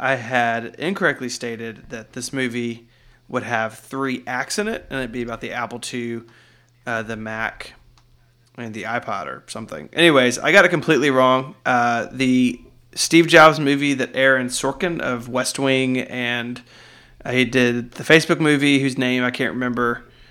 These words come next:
and, uh, The Newsroom on H B O. Uh, he's doing a Steve Jobs movie.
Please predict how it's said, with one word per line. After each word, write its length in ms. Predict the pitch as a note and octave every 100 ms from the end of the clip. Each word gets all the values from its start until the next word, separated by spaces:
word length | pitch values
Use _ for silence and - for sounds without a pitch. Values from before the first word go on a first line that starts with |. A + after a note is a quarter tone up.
| _ _ _ _ -
and, 420 | B2+ A#2+ A#2 A2
uh, 140 | A2+ A2+
The 100 | A2+
Newsroom 440 | A#2+ B2+ A#2+ A#2+
on 60 | A#2
H 200 | A2+ -
B 160 | A#2+ A#2
O. 280 | A2+ A2+ B2 _ _
Uh, 160 | - A#2
he's 220 | A2+ F3+
doing 200 | F3 F3
a 60 | D#3+
Steve 220 | - D3
Jobs 320 | D3 C#3 C3+
movie. 460 | C#3 C3 C3 B2+